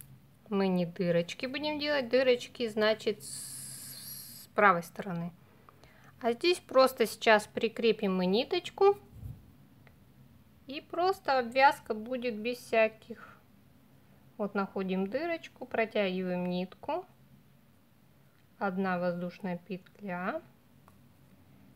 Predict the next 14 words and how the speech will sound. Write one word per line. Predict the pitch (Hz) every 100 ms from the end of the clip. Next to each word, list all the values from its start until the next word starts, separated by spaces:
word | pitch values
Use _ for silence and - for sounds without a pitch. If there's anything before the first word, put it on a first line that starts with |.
| - - -
И | 294 294 339 -
провязываем | 254 254 262 247 247 262 277 269 254 240 233 226
здесь. | 226 226 226 - - - - - - - - _ - -
Так, | - 214 196 - -
фокус | 285 - 330 -
ты | - 269
где? | 226 240 240 247 - - - - - _ - - _ - - - - - - - - -
И | 262 320 381 - - - _ - -
начинаем | 233 233 240 277 381 349
просто | - 349 403 - 269
вязать | 262 254 285 311 - _ _
столбиками | - - - 311 349 311 294 262 247
без | 233 247 285 302
накида. | 277 240 247 240 - 214 214 202 202